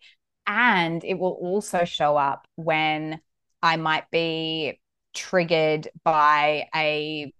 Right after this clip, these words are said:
I don't know, particular historical experience that I've had,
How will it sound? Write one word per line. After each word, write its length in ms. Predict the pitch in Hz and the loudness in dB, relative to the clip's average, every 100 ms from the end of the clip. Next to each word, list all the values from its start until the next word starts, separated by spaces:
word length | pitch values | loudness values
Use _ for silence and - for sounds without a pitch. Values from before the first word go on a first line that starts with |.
| _ _ | _ _
I 40 | - 165 | -12 -4
don't 80 | 165 | -2
know, 80 | 147 | -2
particular 880 | 170 - 175 - 165 151 151 156 - _ _ _ _ - | -4 -8 -6 -2 4 6 6 4 0 _ _ _ _ -10
historical 580 | 190 - 170 165 165 | -6 2 4 4 2
experience 920 | 147 - - 151 123 127 107 - - - - | -8 -8 -6 -2 -2 -2 -6 -8 -16 -6 0
that 140 | 147 | 0
I've 120 | 120 | 0
had, 380 | - 139 90 - | -2 -4 -4 -8